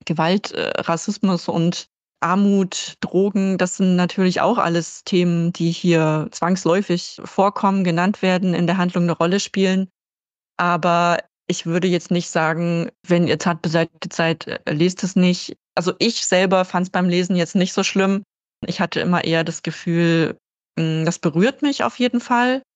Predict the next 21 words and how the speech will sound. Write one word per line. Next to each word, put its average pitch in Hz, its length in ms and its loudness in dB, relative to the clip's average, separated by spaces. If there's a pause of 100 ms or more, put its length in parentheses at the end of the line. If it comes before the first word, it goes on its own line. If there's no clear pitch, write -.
Und 170 680 0 (160)
ja, 233 240 2
es - 160 -8
öffnet 208 320 -2
einfach 185 300 -2
Augen 220 300 2
für 170 380 -2
eine 165 220 -2
ganz, 185 300 -2
ganz 202 280 -2
krasse 190 560 -2
Lebensrealität, 190 1120 0
die 180 160 2
uns 185 480 2
so 175 520 2 (100)
fremd 214 440 0
oder 180 220 0
fern 220 340 0
ist. 151 340 -6
Also 151 500 -2 (540)
ja, - 280 0